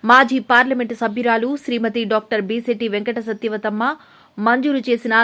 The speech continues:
నలభై లక్షల రూపాయల వ్యయంతో జరుగుతున్న స్టడీ రూమ్స్, రూమ్ నిర్మాణాలను పరిశీలించారు. అలాగే మరో ఐదు లక్షలతో అక్కడ జరుగుతున్న మరమ్మత్తు పనులను కూడా పరిశీలించడం జరిగింది. అనంతరం పబ్లిక్ హెల్త్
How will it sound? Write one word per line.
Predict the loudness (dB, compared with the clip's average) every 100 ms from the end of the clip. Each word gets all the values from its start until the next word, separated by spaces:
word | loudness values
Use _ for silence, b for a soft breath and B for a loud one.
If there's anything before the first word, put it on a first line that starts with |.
| 2
నలభై | 0 2 0
లక్షల | 0 -2 0 0
రూపాయల | 2 0 2 0 0
వ్యయంతో | 0 0 0 -2 0
జరుగుతున్న | -2 -2 -4 0 0 0 b b b -8
స్టడీ | 2 4 6 2
రూమ్స్, | 2 -2 -4 -6 -2
రూమ్ | -2 0 0
నిర్మాణాలను | 2 0 0 -2 -2 -4
పరిశీలించారు. | -6 -6 -8 -8 -10 -12 -12 -6
అలాగే | -4 2 2 2 B B B 2
మరో | 4 4 4
ఐదు | 4 4
లక్షలతో | 2 2 0 4 4
అక్కడ | 4 2 2
జరుగుతున్న | 0 0 -2 0 2
మరమ్మత్తు | 0 0 -4 -4 -4
పనులను | -4 -2 -2 -2
కూడా | -2 -2
పరిశీలించడం | -4 -6 -6 -6 -8 -8
జరిగింది. | -8 -10 -14 -16 -20 B B 2
అనంతరం | 2 2 0 0 4
పబ్లిక్ | 4 4 -4 -4 0
హెల్త్ | 0 0